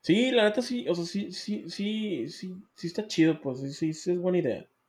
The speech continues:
Entonces, a esperarlo, ojalá se mande a México, ojalá no esté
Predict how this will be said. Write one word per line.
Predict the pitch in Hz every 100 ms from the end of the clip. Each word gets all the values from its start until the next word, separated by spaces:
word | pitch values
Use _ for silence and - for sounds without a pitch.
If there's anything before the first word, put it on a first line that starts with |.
| _ _ _ _ _ _ _ _ _
Entonces, | 127 127 151 156 -
a | -
esperarlo, | 139 - 135 196 208 202 208 - -
ojalá | 147 - 151 147 170 208
se | - 160
mande | 147 151 147
a |
México, | 160 175 175 - 165 165 - _ _ 190
ojalá | 202 - - - 147 135 127 143 151 165 175 _ _ _ _ _ _ -
no | 131 131
esté | 131 - 135